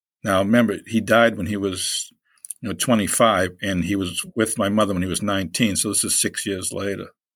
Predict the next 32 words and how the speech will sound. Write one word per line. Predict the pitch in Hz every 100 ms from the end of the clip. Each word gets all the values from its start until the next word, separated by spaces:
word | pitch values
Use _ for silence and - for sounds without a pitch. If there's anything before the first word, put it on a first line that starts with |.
| _ _ _ _ _ _ _ _ -
He | 117
still | - - 127 104
had | 120 101 90 _ _
photos | - 127 123 101
of | 101
my | 101 98
mother | 110 107 90 - _ _ -
in | 117 101
the | 92
book. | 87 92 - - _ _ - _ - _ _
Mm-hmm. | 196 180 - - - - -
And | 151 147
there | 180
were | 165
about | 113 120 92
a |
dozen, | 92 107 104 - - _ _ _ _ _ _ _ _ _ -
dozen | 113 123 113
black | 117 110 110
and | 107 98
whites | 101 98 -
with | 95 -
aunts | 98 104 107 107 - -
in, | 101 98 95 87 _ -
in | 95
the | 92
house | - 101 98 -
that | 90
I | 92
grew | 95 90
up | 87
in. | 90